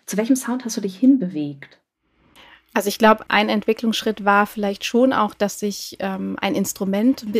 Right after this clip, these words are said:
Speaker 2: was heißt gewechselt habe. Ich hab, ähm, komme eigentlich vom Klavier und hab irgendwann angefangen, Gitarre zu spielen. So do-it-yourself-mäßig.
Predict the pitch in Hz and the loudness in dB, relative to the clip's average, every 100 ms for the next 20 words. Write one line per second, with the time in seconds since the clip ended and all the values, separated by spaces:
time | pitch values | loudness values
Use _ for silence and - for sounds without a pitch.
0 | - 175 175 175 175 185 196 - 190 175 | -4 -8 -8 -8 -4 -4 -4 -6 -6 -4
1 | 160 160 165 190 - _ - 190 185 185 | -2 -2 -4 -6 -8 _ -2 0 -2 -4
2 | 185 - 226 233 170 202 254 233 214 208 | -6 2 4 6 6 6 4 2 -4 -4
3 | - 190 185 240 254 208 - 202 208 208 | 0 0 2 2 2 -2 -4 -4 -4 -4
4 | 202 196 196 196 - 190 196 185 - 190 | -4 0 -2 -2 -4 -2 -2 -4 -6 -6
5 | 240 262 - - 262 269 285 359 _ _ | -4 -6 -8 -4 0 2 2 -2 _ _
6 | - - - - - _ - _ _ - | -20 -20 -20 -20 -20 _ -20 _ _ -20
7 | - 202 190 190 208 202 - 185 190 185 | -8 -4 -2 -2 0 0 0 -2 0 0
8 | 220 - 233 240 247 269 330 - | 0 -2 0 0 2 0 0 -8